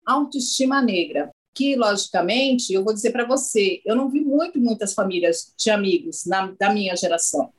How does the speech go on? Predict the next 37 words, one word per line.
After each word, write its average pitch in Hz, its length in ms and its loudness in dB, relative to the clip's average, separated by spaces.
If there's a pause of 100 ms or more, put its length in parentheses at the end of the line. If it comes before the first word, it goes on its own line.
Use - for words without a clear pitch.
Então, 190 280 -2
a 208 80 0
gente 226 240 -2
tinha 220 480 0 (280)
esse 196 240 2
diferencial. 208 880 0 (200)
E, 254 440 0
e 247 120 2
aí, 233 600 0 (260)
Iago, 190 300 0
quando 240 240 -2
eu 247 220 0 (100)
traço 247 460 0
a 220 40 2
minha, 196 560 0
a 180 120 -2
minha 185 180 -2
trajetória 185 540 0
e 175 40 -4
quando 190 200 0
eu 185 200 0
vou 226 200 2
pra 202 160 0
universidade, 180 760 -2
eu, 180 120 2
eu 190 280 2
entrei 202 440 0 (280)
com 220 160 0
dezessete 220 760 0
anos, 170 680 -2
e 208 100 4
isso 220 180 -2
também 254 580 2
diz 247 580 -2
de 202 160 0
um 202 80 4
diferencial. 180 880 0